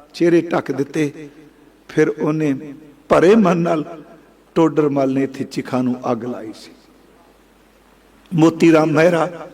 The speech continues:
ਬਿਰਹਾ ਵਿੱਚ ਰੋ ਰਿਹਾ ਹੈ। ਦੇਖਣ ਵਾਲੇ ਜਿੰਨੇ ਕੁ ਸ਼ੀਰ ਰੋ ਰਹੇ ਸਨ,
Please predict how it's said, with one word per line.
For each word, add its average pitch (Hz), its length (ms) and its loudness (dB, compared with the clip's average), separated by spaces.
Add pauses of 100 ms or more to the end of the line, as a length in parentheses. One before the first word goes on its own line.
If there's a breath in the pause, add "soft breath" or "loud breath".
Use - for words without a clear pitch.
(760)
ਬਿਰਹਾ 165 380 4
ਵਿੱਚ 160 220 0
ਰੋ 135 200 2
ਰਿਹਾ 151 220 2
ਹੈ। 147 260 -8 (1700)
ਦੇਖਣ 180 320 2
ਵਾਲੇ 180 260 4
ਜਿੰਨੇ 170 340 2
ਕੁ 170 120 -6
ਸ਼ੀਰ 170 240 2
ਰੋ 151 160 4
ਰਹੇ 156 140 6
ਸਨ, 156 240 -6